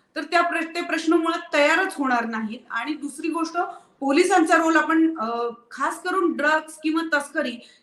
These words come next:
याच्या, याच्यामधला जो रोल येतो तो मला असं वाटतं नंतरच्या प्रकरणामध्ये येतो, सेकंड पार्ट आपण त्याला म्हणू शकतो. या सेकंड पार्ट मध्ये पोलीस त्यांची भूमिका चांगल्या पद्धतीनं जरी बजावत असतील तरी पहिल्या पार्ट मधली भूमिकेमध्ये आपण कुचकामी ठरलोत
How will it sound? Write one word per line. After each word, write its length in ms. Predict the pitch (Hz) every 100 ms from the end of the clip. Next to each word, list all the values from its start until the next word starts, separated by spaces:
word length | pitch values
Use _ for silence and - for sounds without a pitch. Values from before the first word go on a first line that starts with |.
| -
याच्या, 280 | 226 233 339
याच्यामधला 440 | 349 370 359 359
जो 140 | 349
रोल 240 | 311 311 320
येतो 280 | 285 - 302
तो 160 | 339
मला 240 | 311 311 320
असं 160 | 320
वाटतं 320 | 320 320 294
नंतरच्या 600 | 285 285 285 - 254 330 320
प्रकरणामध्ये 760 | 285 285 254 254 247 226 233
येतो, 340 | 214 196 220 - _ -
सेकंड 460 | 339 320 392 349
पार्ट 200 | 330 294
आपण 220 | 285 285
त्याला 180 | 262 269
म्हणू 260 | 254 247 226
शकतो. 540 | - 196 - - - _ -
या 120 | 285
सेकंड 460 | 339 277 - 330 349
पार्ट 200 | 330 294
मध्ये 200 | 320 339
पोलीस 440 | 359 311 294 339 320
त्यांची 260 | 277 269
भूमिका 420 | 381 330 302 330 359 339 -
चांगल्या 340 | 294 269 294 339
पद्धतीनं 520 | 339 247 302 302 294
जरी 160 | 285 294
बजावत 380 | 240 240 247 247
असतील 600 | 254 247 233 233 - _ _ -
तरी 160 | 294
पहिल्या 480 | 330 277 254 220 320
पार्ट 300 | 359 320 320
मधली 320 | 302 302 277
भूमिकेमध्ये 880 | 339 254 262 277 294 302 269 214 220 - _
आपण 300 | - 220 311
कुचकामी 500 | 320 302 - 330 330
ठरलोत 400 | 349 294 240 247